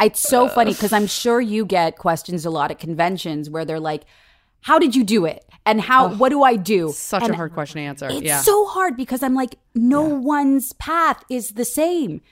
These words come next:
Speaker 1: Your
Speaker 2: Yeah.
Speaker 1: freaking, your quest items are gonna be different from mine. Like, you're,
Speaker 2: Totally.
Speaker 1: you're, you know, you're not going to follow the same trajectory. And I've been very fortunate in a lot, like you said, a lot of luck.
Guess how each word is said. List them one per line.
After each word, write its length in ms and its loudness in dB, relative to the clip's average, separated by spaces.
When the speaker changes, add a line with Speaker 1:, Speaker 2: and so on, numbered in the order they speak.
Speaker 1:
Your 540 0
Speaker 2:
Yeah. 40 -20
Speaker 1:
freaking, 680 -4
your 320 0
quest 560 0
items 420 2
are 60 0
gonna 220 2
be 140 0
different 360 0
from 200 2
mine. 500 2
Like, 300 0
you're, 300 2
Speaker 2:
Totally. 300 0
Speaker 1:
you're, 260 -4
you 140 -4
know, 140 0
you're 360 0
not 440 0
going 220 -2
to 60 -2
follow 260 -2
the 100 -4
same 220 -6
trajectory. 760 -4
And 280 -2
I've 300 -2
been 200 0
very 420 -2
fortunate 720 -6
in 120 -6
a 80 -8
lot, 200 -2
like 140 -4
you 60 -10
said, 200 -4
a 100 -6
lot 420 -4
of 140 -4
luck. 380 -8